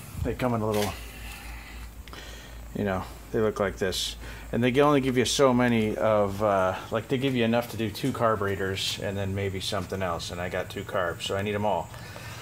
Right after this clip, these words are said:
So the first one, uh,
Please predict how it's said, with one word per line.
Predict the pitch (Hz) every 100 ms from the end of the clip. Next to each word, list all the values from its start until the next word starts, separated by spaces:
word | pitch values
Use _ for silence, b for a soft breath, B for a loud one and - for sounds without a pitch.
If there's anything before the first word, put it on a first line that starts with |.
| B -
So | - 135
the | 113
first | - 208 208
one, | 117 104 127 B B B B B B - - - - - - - - B B B B B -
uh, | 127 127